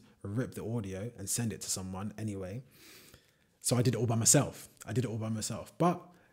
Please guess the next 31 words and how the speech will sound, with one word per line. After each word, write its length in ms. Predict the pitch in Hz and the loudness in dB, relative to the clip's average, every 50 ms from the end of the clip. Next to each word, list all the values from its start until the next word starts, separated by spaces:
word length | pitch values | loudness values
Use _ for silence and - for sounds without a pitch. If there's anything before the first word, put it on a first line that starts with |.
| _ _ _ - | _ _ _ 2
I'm, 160 | 143 147 147 | 4 4 6
I'm 140 | - 151 147 | 6 6 4
pleased 300 | - - 175 156 120 95 | 6 6 6 6 6 4
with 40 | 92 | 0
it. 60 | - | -6
I'm 60 | 110 | -6
proud 240 | - - 127 113 101 | -4 -4 -4 -4 -6
of 100 | 92 90 | -8 -10
it 60 | - | -12
and 80 | - - | -12 -12
stuff 180 | - 104 95 | -12 -12 -12
like 140 | - 90 87 | -12 -12 -12
that. 100 | 85 - | -12 -12
So 100 | - - | -10 -10
you 80 | 107 113 | -8 -8
guys 200 | 110 101 107 - | -6 -6 -6 -8
can 100 | - 101 | -6 -8
go 80 | 98 | -8
check 220 | 95 - - 95 - | -8 -8 -10 -12 -12
it 100 | - - | -12 -12
out. 180 | 92 92 - - - | -12 -14 -14 -18 -18
I'll 60 | - | -12
put 140 | - - - | -10 -10 -8
it 40 | |
in 80 | - 101 | -8 -10
the, 120 | 98 95 95 - _ | -10 -12 -12 -14 _
in 100 | - 101 | -14 -12
the 40 | 101 | -12
comments 400 | - - 110 101 90 87 - - | -10 -8 -8 -8 -8 -10 -12 -14
and 80 | 85 - | -14 -14
stuff. 320 | - - - - - - | -14 -16 -18 -18 -20 -20